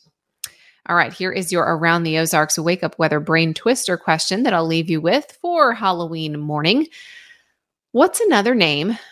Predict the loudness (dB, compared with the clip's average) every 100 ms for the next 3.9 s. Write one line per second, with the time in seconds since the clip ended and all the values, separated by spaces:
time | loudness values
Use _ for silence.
0 | _ _ _ _ _ _ _ _ _ _
1 | _ -4 4 4 4 2 2 -2 -2 -12
2 | -12 -16 -16 _ _ _ _ _ _ _
3 | _ 4 4 6 0 -2 -8 -10 -16